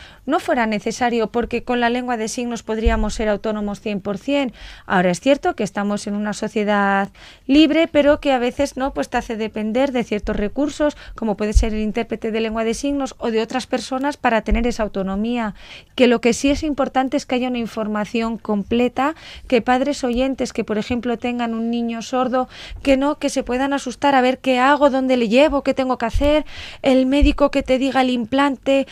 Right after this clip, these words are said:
para que oiga perfectamente. Bueno, esa no es una información correcta, independientemente de que lleves audífonos, de que lleves implante, tú no tienes una audición correcta al cien por cien. Entonces,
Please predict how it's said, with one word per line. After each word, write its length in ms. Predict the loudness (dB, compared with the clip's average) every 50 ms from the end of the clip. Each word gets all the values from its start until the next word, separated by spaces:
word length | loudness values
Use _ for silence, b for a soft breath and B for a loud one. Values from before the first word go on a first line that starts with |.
| B B -6
para 240 | 0 2 4 4 2
que 180 | 2 0 0
oiga 320 | 0 0 0 2 4 4 4
perfectamente. 960 | 4 2 0 0 0 -2 -2 -2 -4 -6 -4 -4 -2 -4 -4 -2 -2 -2 -2
Bueno, 220 | -2 -2 -2 -4
esa 180 | -4 -4 -4 -4
no 100 | -4 -4
es 120 | -6 -6
una 160 | -4 -4 -2 -4
información 1300 | -4 -4 -4 -4 -2 -4 -4 -4 -4 -4 -2 -2 -2 -2 -2 -2 -2 -2 -4 -4 -4 -4 -4 -4 -6 B B B B B B _ 0
correcta, 540 | 2 2 4 4 4 2 2 2 4 4 4
independientemente 840 | 4 0 -2 -2 -2 0 0 0 0 0 0 0 0 0 -2 -2
de 120 | -2 -2 -2
que 120 | -2 -2 0
lleves 320 | 0 0 -2 -2 -2 -2
audífonos, 600 | -2 -2 0 0 0 0 -2 -4 -4 -2 -2 -2
de 120 | -2 -2 -2
que 160 | -2 -2 -2
lleves 320 | 0 0 -2 -2 -4 -4
implante, 480 | -6 -4 -2 -2 -2 0 0 0 -2 -2 B B B B B -6
tú 100 | -2 -2
no 120 | 0 0
tienes 280 | 0 0 -2 -2 -4 -6
una 180 | -4 -2 0 0
audición 640 | 0 2 0 0 -2 -2 -4 -4 -2 -2 -4 -4 B B B B B
correcta 480 | 0 0 2 2 2 0 0 0 2 2
al 100 | 2 0
cien 200 | -2 -4 -4 -2
por 160 | -2 -4 -4
cien. 200 | -2 -4 -4 -4
Entonces, 500 | -4 -4 -4 -6 -4 -2 -2 -2 -2 B